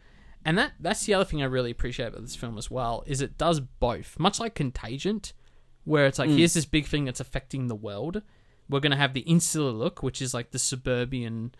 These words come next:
Speaker 1: blackout that happens that night, and then all these,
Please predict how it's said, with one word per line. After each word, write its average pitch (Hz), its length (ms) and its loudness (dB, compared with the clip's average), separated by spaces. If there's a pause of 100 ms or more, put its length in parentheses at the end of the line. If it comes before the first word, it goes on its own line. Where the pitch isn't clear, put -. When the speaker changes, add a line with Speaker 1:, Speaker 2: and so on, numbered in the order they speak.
(160)
Speaker 1:
blackout 127 640 -2
that 123 100 -4
happens 120 380 -6
that 120 200 -4
night, 120 360 -4
and 123 160 -4
then 120 100 -4
all 120 160 -4
these, 120 320 -6